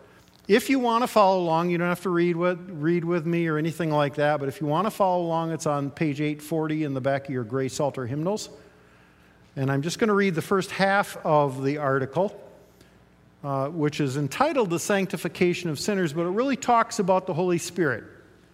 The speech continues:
and the role that the Holy Spirit, uh, plays in our lives.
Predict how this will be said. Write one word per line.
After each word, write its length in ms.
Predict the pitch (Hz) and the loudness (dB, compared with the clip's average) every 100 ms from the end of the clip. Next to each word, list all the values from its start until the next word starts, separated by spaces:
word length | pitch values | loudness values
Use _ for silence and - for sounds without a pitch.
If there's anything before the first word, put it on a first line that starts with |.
| _ _ _ _ - | _ _ _ _ -4
and 320 | 170 165 165 156 | 2 4 4 4
the 80 | |
role 540 | 151 175 190 196 196 185 | 2 4 4 4 4 2
that 180 | 170 160 | 0 0
the 60 | |
Holy 300 | 131 175 165 | -2 0 0
Spirit, 560 | - - 170 160 156 - - - - - | -2 0 2 2 0 -4 -20 -20 -8 -2
uh, 80 | 135 | -2
plays 580 | - 202 190 185 175 | 0 2 4 4 0
in 240 | 269 185 185 | 0 0 2
our 320 | 180 147 143 | 2 2 2
lives. 720 | 139 135 127 117 113 - - | 2 0 0 -4 -8 -12 -14